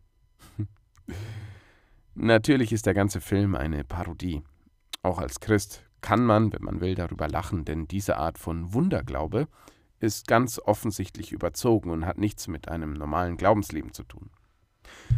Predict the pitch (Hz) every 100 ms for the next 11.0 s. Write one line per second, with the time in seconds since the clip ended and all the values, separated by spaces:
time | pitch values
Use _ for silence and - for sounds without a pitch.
0 | - - - 143 160 160 - - - 226
1 | - 127 127 127 123 110 107 131 139 123
2 | 104 - 110 101 117 262 156 87 76 76
3 | 98 196 - _ _ _ - - 135 123
4 | 127 - 104 101 - - - - 147 180
5 | 175 - 190 - - 202 - - - -
6 | - - - - - - 50 - - -
7 | - - _ _ _ _ _ 156 147 120
8 | 143 131 113 - _ - _ _ 107 101
9 | - 107 107 101 92 - 104 87 92 -
10 | _ - 131 151 160 - - - - 107